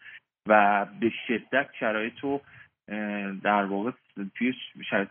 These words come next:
وحشتناک اقتصادی رقم می‌زدن و تصور می‌کردن. بعد انتخابات آمریکا این برعکس شد. پس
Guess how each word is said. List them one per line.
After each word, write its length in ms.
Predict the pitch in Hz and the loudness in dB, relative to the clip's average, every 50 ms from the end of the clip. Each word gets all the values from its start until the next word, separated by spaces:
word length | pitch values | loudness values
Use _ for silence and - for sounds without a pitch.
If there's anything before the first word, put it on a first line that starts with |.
| 120 | 0
وحشتناک 460 | 117 110 104 - - 120 104 101 117 - | 2 2 2 2 0 -2 -2 -2 -2 -4
اقتصادی 580 | - 127 117 - - 104 - - 98 95 110 113 | -2 -4 -2 -4 -6 -8 -8 -10 -6 -2 -2 2
رقم 440 | 104 107 101 98 95 104 107 104 98 | 6 8 8 8 8 8 6 6 4
می‌زدن 500 | 95 95 95 95 90 101 95 98 98 95 | 2 -2 -4 -2 0 0 0 0 -2 -4
و 60 | 95 | -4
تصور 600 | - - 95 - - 95 92 90 90 95 92 90 | -6 -8 -8 -4 -2 -2 -2 -2 -2 -6 -8 -8
می‌کردن. 480 | 87 87 - - 90 90 90 - - - 117 120 - - 131 117 - _ - | -10 -10 -6 -4 -4 -4 -4 -6 -10 -10 -8 -8 -8 -8 -12 -16 -20 _ 4
بعد 280 | - 135 160 175 180 | 6 6 6 6 4
انتخابات 560 | 202 202 208 202 208 196 - 196 196 190 190 196 | 0 -4 -6 -6 -8 -8 -6 -6 -6 -6 -6 -8
آمریکا 400 | 190 196 190 190 185 185 - 196 | -8 -8 -8 -10 -10 -10 -10 -10
این 240 | 190 190 190 190 170 143 | -8 -6 -6 -6 -2 2
برعکس 600 | 139 135 131 131 127 - - 147 151 147 - - - - - | 4 6 6 6 4 4 2 0 0 -2 -4 -8 -16 -14 -12
شد. 140 | - - - _ | -12 -12 -12 _
پس 120 | - 117 | -8 -10